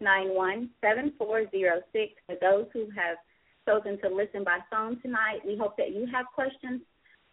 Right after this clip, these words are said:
or comments for tonight's show. If so, you select the number one. We will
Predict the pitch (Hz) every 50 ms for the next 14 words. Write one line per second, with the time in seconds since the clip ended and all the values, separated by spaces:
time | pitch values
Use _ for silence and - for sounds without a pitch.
0 | _ _ _ - 233 240 247 247 - - - 240 233 240 240 233 - - - 240
1 | 240 240 - 254 233 214 214 208 - - - 226 214 226 - - - 196 - -
2 | _ _ 156 147 156 - 170 170 - 214 202 202 196 - 185 185 165 185 - -
3 | 226 233 226 226 247 277 302 302 254 226 208 202 196 196 208 208 - _ - _
4 | _ _ _ _ _ - 185 233 254 277 269 240 247 226 214 214 214 214 208 208